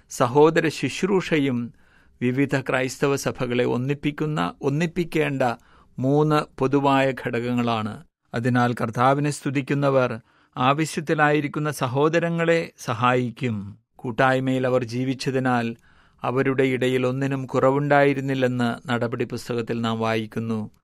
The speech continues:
ജീവിതത്തിൽ നമ്മുടെ സ്തുതിപ്പിന്റെയോ പ്രാർത്ഥനയുടെയോ എണ്ണം നോക്കിയല്ല കർത്താവ് നമ്മെ വിധിക്കാൻ പോകുന്നത്, മറിച്ച് എളിയവർക്കായി നാം എന്തു ചെയ്തു എന്നതിന്റെ അടിസ്ഥാനത്തിലായിരിക്കും നമ്മുടെ അന്തിമ വിധി. എൻ്റെ ഏറ്റവും എളിയ സഹോദരങ്ങളിൽ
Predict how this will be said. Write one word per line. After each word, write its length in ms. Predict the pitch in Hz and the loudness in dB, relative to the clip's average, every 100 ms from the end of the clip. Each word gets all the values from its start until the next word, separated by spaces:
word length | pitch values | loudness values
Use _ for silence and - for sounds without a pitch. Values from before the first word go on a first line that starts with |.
| _ _ _ - | _ _ _ -16
ജീവിതത്തിൽ 640 | 107 123 131 131 131 139 135 | -6 -2 0 2 0 0 0
നമ്മുടെ 320 | 131 131 131 | 0 2 0
സ്തുതിപ്പിന്റെയോ 840 | 123 - 127 131 139 135 135 131 127 | 0 -2 -2 -2 -2 2 4 4 4
പ്രാർത്ഥനയുടെയോ 1200 | 131 127 120 - 135 135 127 127 127 127 143 - | 2 2 2 -2 -4 -2 0 0 2 0 -2 -4
എണ്ണം 340 | 131 131 147 156 | -2 0 0 2
നോക്കിയല്ല 500 | 147 135 143 139 123 | 2 0 0 0 0
കർത്താവ് 460 | 117 110 120 120 | -2 -2 0 0
നമ്മെ 240 | 123 123 120 | 0 -2 -2
വിധിക്കാൻ 560 | 120 110 110 131 123 | -2 -4 -4 -2 0
പോകുന്നത്, 460 | 120 117 117 117 110 | -2 -2 -2 -2 -2
മറിച്ച് 600 | 110 110 113 - 120 117 - _ _ _ _ - | -2 -2 -4 -2 -4 -4 -10 _ _ _ _ -6
എളിയവർക്കായി 760 | 120 123 127 123 - 123 120 | 0 2 2 2 0 0 2
നാം 320 | 120 120 120 120 | 2 0 0 -2
എന്തു 280 | 117 135 | -2 -2
ചെയ്തു 720 | 156 - 139 143 151 170 175 - - | -2 0 2 4 4 2 0 -4 -6
എന്നതിന്റെ 380 | 127 127 123 120 | -2 0 0 0
അടിസ്ഥാനത്തിലായിരിക്കും 1400 | 117 113 131 120 123 120 117 117 117 113 117 113 107 _ _ _ - 120 | 0 -2 -2 -2 -2 0 2 2 0 -4 -4 -4 -6 _ _ _ -8 -4
നമ്മുടെ 500 | 117 117 113 113 - | -2 2 4 4 2
അന്തിമ 440 | 120 117 113 123 117 | -4 -2 0 0 0
വിധി. 560 | 110 113 - 120 117 - _ _ _ _ _ | 0 -4 -4 -6 -6 -10 _ _ _ _ _
എൻ്റെ 180 | 117 120 | -6 0
ഏറ്റവും 440 | 120 123 120 127 123 | 2 2 2 0 2
എളിയ 200 | 127 127 | 2 0
സഹോദരങ്ങളിൽ 1040 | 123 117 131 131 127 131 131 135 131 | -2 0 0 2 2 2 2 2 0